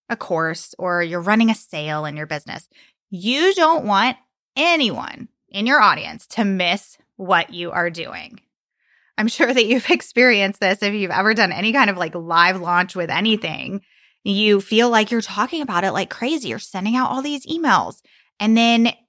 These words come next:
maybe you've only posted a couple times about it on your Instagram or not much at all. And it's the last day and you post about it and you get people who say,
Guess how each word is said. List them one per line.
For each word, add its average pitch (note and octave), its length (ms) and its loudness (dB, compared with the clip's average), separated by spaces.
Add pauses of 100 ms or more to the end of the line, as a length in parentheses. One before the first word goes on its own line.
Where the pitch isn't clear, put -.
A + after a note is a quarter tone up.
maybe G3+ 320 -2
you've A3+ 140 0
only A#3 180 4
posted B3 380 -4
a B3+ 40 -6
couple G4 460 -2
times D4 280 -2
about B3+ 200 4
it B3+ 60 4
on B3+ 160 4
your A3+ 100 -2
Instagram G#3 580 -4
or G3 100 2
not A3+ 220 4
much A3+ 220 -2
at G3+ 80 -4
all. G#3 360 4 (320)
And A3+ 500 0
it's A3+ 200 -8
the A3+ 100 -8
last A#3+ 360 2
day A3 480 0
and G#3 180 0
you G#3 100 -2
post C4+ 420 0
about F#3 280 0
it G3 280 -2 (380)
and A#3 180 4
you A#3 80 4
get A#3+ 180 4
people A#3 320 2
who A3+ 140 2
say, G#3 560 -2